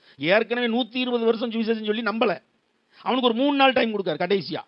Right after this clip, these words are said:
மூணு நாள் சுவிசேஷம், இந்த கன்வென்ஷன், அதுதான் மூணு நாள் கன்வென்ஷன் வைக்கணும் நம்ம. மூணு நாள் கன்வென்ஷன்ல திரிந்திரின்னு சொல்லி பாதாளத்துல போய் ஒரு பெரிய கன்வென்ஷன் நடத்துறாரு. ரட்சிப்பின் கன்வென்ஷன்.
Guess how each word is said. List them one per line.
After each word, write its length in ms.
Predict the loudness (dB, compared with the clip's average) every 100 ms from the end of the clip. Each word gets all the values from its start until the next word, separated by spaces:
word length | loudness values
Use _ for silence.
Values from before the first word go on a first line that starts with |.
| _ -4
மூணு 220 | 0 2
நாள் 200 | 4 2
சுவிசேஷம், 420 | 0 0 0 0
இந்த 140 | -2 -2
கன்வென்ஷன், 420 | 0 0 -2 -2
அதுதான் 260 | -2 -2
மூணு 160 | -2 0
நாள் 140 | 0
கன்வென்ஷன் 320 | 0 -2 -4 -4
வைக்கணும் 160 | -6
நம்ம. 180 | -8 -10 -16 _ _ -4
மூணு 240 | 2 4
நாள் 160 | 6 4
கன்வென்ஷன்ல 460 | 4 0 2 2 2
திரிந்திரின்னு 400 | 0 -2 -2 0
சொல்லி 220 | 0 0
பாதாளத்துல 600 | -2 0 4 4 4 2
போய் 100 | -2
ஒரு 20 | 0
பெரிய 240 | 0 0
கன்வென்ஷன் 400 | -2 -2 -2 -4
நடத்துறாரு. 360 | -6 -4 -6 -8 _ _ _ _ _ _ 0
ரட்சிப்பின் 400 | 2 4 2 2
கன்வென்ஷன். 480 | 0 0 -2 -6